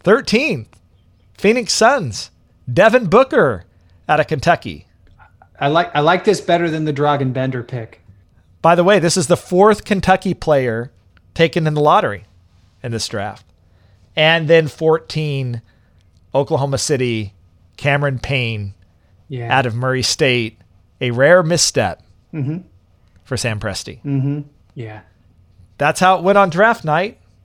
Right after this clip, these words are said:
Speaker 1: We are going to now dive into reselecting this draft. I get the number one pick in this draft.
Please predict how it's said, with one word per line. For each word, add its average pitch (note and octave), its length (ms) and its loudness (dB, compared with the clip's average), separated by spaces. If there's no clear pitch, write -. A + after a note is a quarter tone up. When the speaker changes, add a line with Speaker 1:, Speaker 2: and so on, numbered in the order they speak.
Speaker 1:
We D#3 420 -2
are C#3+ 220 0
going C#3+ 280 -4
to C3+ 80 -6
now D3 500 2
dive D3 320 2
into E3+ 280 -4
reselecting D3 1040 -6
this B2 320 -4
draft. C#3 600 -2
I C#3+ 220 2
get C3+ 280 -6
the B2 80 -6
number B2+ 200 -6
one A2 260 -8
pick - 260 -10
in F#3 80 -6
this F#3+ 160 -6
draft. G3+ 520 -2